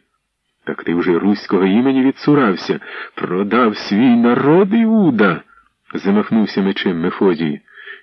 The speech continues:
"Ех, не знав я, що це ти, тому й плашма вдарив,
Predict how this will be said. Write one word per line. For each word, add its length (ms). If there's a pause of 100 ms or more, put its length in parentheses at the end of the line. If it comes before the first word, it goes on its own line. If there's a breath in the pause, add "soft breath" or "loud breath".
"Ех, 420
не 240
знав 480
я, 260
що 320
це 180
ти, 340 (580)
тому 240
й 100 (120)
плашма 500
вдарив, 560